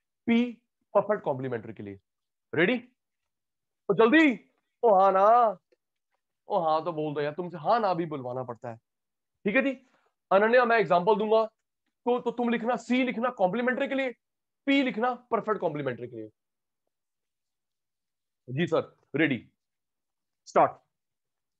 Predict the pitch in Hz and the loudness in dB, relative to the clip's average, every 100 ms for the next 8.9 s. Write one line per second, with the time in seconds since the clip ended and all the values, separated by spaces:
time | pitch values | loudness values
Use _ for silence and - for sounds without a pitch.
0 | _ - 101 _ _ _ _ _ _ _ | _ -12 -12 _ _ _ _ _ _ _
1 | _ _ _ _ _ 233 214 233 233 _ | _ _ _ _ _ 2 4 4 0 _
2 | - 190 170 131 _ _ _ _ _ _ | -4 -2 -2 -4 _ _ _ _ _ _
3 | _ _ _ _ _ 226 202 208 214 - | _ _ _ _ _ 4 6 6 2 -4
4 | 180 151 123 _ - 240 240 233 _ _ | -4 -4 -8 _ -2 0 0 -2 _ _
5 | - 165 135 _ _ _ _ _ _ _ | -4 -4 -4 _ _ _ _ _ _ _
6 | _ _ _ _ _ _ _ _ _ _ | _ _ _ _ _ _ _ _ _ _
7 | _ _ _ 220 220 269 262 240 240 240 | _ _ _ 2 2 0 2 2 2 -2
8 | _ 214 202 220 220 220 202 208 190 | _ 6 6 6 4 4 4 6 4